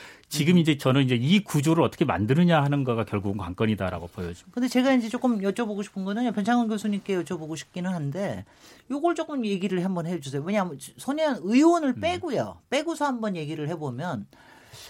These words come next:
Speaker 2: 어, 그러니까 가령 이렇게 쇠락하는 지역이 있다. 이게 여기에 보면은 기존에 있는 사람들은 굉장히 아무 저기 뭐 기존에 무슨
Speaker 1: 음.
Speaker 2: 가능성이 있으면 다 개발했겠죠. 그러니까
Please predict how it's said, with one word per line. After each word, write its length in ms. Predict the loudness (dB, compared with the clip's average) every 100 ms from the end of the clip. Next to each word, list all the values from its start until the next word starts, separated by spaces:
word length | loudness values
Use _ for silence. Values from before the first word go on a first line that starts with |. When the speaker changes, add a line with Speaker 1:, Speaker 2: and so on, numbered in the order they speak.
| -12 -2
Speaker 2:
어, 160 | 0
그러니까 300 | 0 2 0
가령 260 | 2 2 2
이렇게 220 | -2 -4
쇠락하는 520 | 2 2 2 0 0
지역이 300 | 0 -2 -2
있다. 640 | -4 -2 -2 -2 -8 -12 -8
이게 520 | -4 2 4 2 -2 _ _ _ _ 2
여기에 380 | 2 4 2
보면은 420 | 2 2 4 2 0
기존에 480 | -2 0 2 2
있는 280 | 2 2 2
사람들은 800 | 2 2 2 0 0 -2 -2 -6 -4
굉장히 280 | -2 0 -2
아무 760 | -4 -2 0 2 0 0 -2
저기 220 | -4 -6
뭐 200 | -2 -2
기존에 380 | -2 -2 0 0
무슨 220 | -2 -4
Speaker 1:
음. 40 | -4
Speaker 2:
가능성이 420 | -2 0 -2 -6
있으면 200 | -6 -8
다 120 | -6
개발했겠죠. 1040 | -4 -2 -4 -4 -10 -8 -8 -6 -4 -4 -6
그러니까 320 | -6 -4